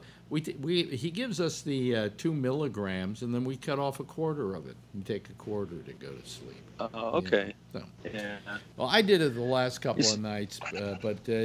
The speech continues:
Speaker 1: it, because the other pills that I take, the gabapentin, which is supposed to help my neuropathy, only aggravates it.
Speaker 2: Oh, that's what it did to my neuropathy, too, so I had to switch to, uh, Lyrica, and that worked.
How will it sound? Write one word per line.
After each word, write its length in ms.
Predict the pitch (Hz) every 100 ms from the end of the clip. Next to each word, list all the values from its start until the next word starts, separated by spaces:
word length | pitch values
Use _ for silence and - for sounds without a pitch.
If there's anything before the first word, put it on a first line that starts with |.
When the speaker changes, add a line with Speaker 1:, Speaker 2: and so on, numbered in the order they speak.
| 107
Speaker 1:
it, 300 | - 110 107 - 120 - - - - -
because 280 | 139 175
the 140 | 160 -
other 260 | 214 277 294
pills 540 | 202 - 143 127 117
that 120 | 127 113
I 80 |
take, 220 | 113 143 123
the 100 | 117
gabapentin, 720 | 143 180 156 120 175 220 139
which 220 | 120 120
is 80 | -
supposed 420 | 127 156 202 190
to 140 | -
help 200 | 123 131
my 140 | 113 110
neuropathy, 760 | 113 104 104 104 113 - 120 110
only 340 | 143 156 156
aggravates 840 | - 123 160 127 104 90 78 - -
it. 120 | - - - - - - - - - - - -
Speaker 2:
Oh, 260 | 156 196
that's 240 | 147 180 -
what 120 | 202
it 80 | 160
did 160 | 190
to 80 | 180
my 200 | 170 190
neuropathy, 640 | 190 151 147 - 143 139 -
too, 160 | 185
so 160 | 160 151
I 40 |
had 100 | 143
to 80 | 135
switch 360 | - 156 147 -
to, 260 | 143 135 127
uh, 180 | 117 - - - - -
Lyrica, 580 | 151 190 170 - 127
and 100 | 110 117
that 160 | 131
worked. 380 | 110 98 90 -